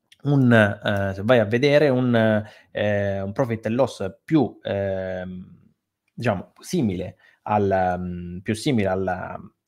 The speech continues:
all'euro, ma con degli interessi molto, molto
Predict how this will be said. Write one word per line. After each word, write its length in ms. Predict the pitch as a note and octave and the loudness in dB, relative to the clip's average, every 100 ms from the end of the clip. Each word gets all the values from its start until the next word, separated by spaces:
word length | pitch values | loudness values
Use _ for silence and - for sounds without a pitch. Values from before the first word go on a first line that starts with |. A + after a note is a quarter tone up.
| - | -4
all'euro, 500 | D3 C#3 E2+ F2 G#2 | 2 2 0 -4 -4
ma 440 | C3+ D#3 C3 A#2 - | 2 2 2 -2 -2
con 540 | B2+ B2 B2 B2 B2 | 2 4 4 2 2
degli 280 | B2 A#2+ A2 | 2 2 2
interessi 600 | G#2+ G#2+ B2 F2 - - | 0 0 -2 -2 -8 -8
molto, 640 | G2+ C3 C#3+ A2+ G#2+ - - | -2 2 4 4 2 -6 -10
molto 640 | B2 B2+ A2+ - A2+ G#2 | -2 0 0 -2 -4 -4